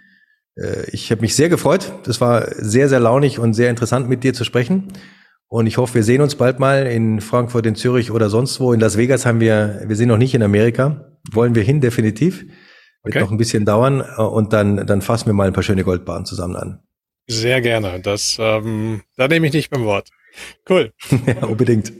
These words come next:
Speaker 2: Podcast Nation, du weißt ganz genau, dass du alle wichtigen Infos und Links zu unserem heutigen Interview auf tomstalktime dot com finden kannst. Gib einfach die Episodennummer achthundertachtzehn, den Namen Christian Rauch oder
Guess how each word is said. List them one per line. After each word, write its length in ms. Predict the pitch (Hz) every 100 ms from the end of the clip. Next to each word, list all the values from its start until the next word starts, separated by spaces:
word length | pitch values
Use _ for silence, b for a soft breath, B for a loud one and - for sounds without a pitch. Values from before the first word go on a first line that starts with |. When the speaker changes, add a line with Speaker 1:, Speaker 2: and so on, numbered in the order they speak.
| _ _ _
Speaker 2:
Podcast 320 | 151 165 156 151
Nation, 440 | 120 110 117 107
du 120 | 190
weißt 200 | 226 190
ganz 180 | 180 165
genau, 300 | 165 143 113
dass 180 | 110 -
du 80 | -
alle 320 | 160 190 156
wichtigen 380 | 175 - 151 151
Infos 580 | 156 185 - 170 160
und 320 | 160 143 135 113
Links 500 | 117 131 131 - -
zu 120 | 120
unserem 260 | 117 120
heutigen 300 | 127 143 147
Interview 420 | 127 139 123 117 120
auf 200 | 117 -
tomstalktime 640 | 170 170 - 156 - 143
dot 160 | 123 -
com 260 | 131 131
finden 400 | 123 - 127 131
kannst. 340 | 110 104 101 -
Gib 140 | 139
einfach 240 | 160 185 165
die 60 |
Episodennummer 800 | 147 143 120 151 170 165 156 147 -
achthundertachtzehn, 1500 | 151 - - - 127 117 - 185 170 - - 170 165 165 160 _ _ _
den 100 | 120
Namen 400 | 120 123 135 127 107 -
Christian 840 | - 131 139 - 127 117 107 101 - -
Rauch 640 | 117 107 123 160 190 - _ _ _ _
oder 500 | 131 127 135 131 131